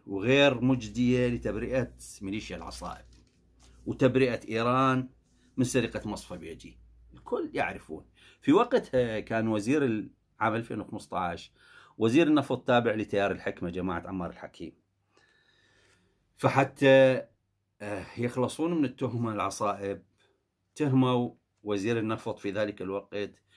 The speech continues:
إنه هو اللي مسؤول عن، آه، سرقة ال-،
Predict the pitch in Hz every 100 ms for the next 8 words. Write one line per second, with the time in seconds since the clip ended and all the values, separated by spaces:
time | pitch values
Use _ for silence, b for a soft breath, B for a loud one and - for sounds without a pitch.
0 | b 120 131 143 165 147 117 107 95 82
1 | 95 - 92 95 95 92 - _ _ -
2 | 82 80 - _ _ - 117 110 101 95
3 | 90 85 76